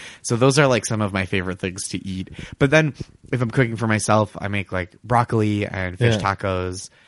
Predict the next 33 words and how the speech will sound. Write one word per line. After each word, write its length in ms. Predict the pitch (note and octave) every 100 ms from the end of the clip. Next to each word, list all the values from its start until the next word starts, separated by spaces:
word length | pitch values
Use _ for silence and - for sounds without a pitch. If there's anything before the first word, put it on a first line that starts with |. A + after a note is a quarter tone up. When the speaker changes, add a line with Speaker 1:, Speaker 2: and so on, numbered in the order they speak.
| -
Speaker 2:
Mm. 240 | A#2 C#3+
Speaker 1:
and 100 | F#2+ F#2+
those 180 | F#2
are 60 | F#2
good. 260 | F#2 F2 F2
Yeah. 320 | G2+ F#2 G2+ -
Speaker 2:
What 140 | A#2+ A#2+
kind 140 | C#3+
of 60 | C3+
tortillas 380 | C3 B2+ B2+ B2
do 100 | A2
you 280 | G#2 G2
use? 220 | F2+ - _ -
Corn? 500 | B2 A#2+ C3+ D#3+ E3+ -
Speaker 1:
I 60 | C3+
used 400 | C#3+ B2+ E3 -
to 80 | F3
use, 260 | F3+ D3+
well, 220 | B2 B2 -
for, 440 | - B2+ A2+ G#2 - _ -
like, 220 | A2+ G#2
a 40 | G#2+
year 220 | G#2+ C3
and 80 | C3+
a 60 |
half, 200 | A#2+ A2
I 60 | G2+
was 140 | F#2
dating 260 | G2 G2 G2
someone 280 | G#2+ G2 G2
who 680 | - - G2 F#2+ F#2 F#2 - - _ _ _ _
it 200 | A2 G#2
had, 500 | - G2+ G2 F#2+ F#2